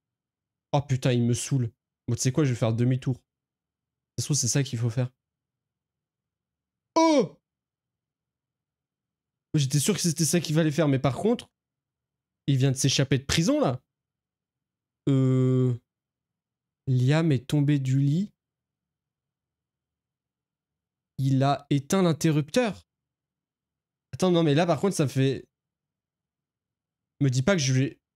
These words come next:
Oh ! Ça se trouve, il s'est échappé de prison. Et là, il a ouvert les portes.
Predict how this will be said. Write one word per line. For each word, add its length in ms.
Oh ! 880
Ça 100
se 60
trouve, 120
il 40
s'est 240
échappé 420
de 60
prison. 500
Et 140
là, 220
il 120
a 80
ouvert 420
les 160
portes. 500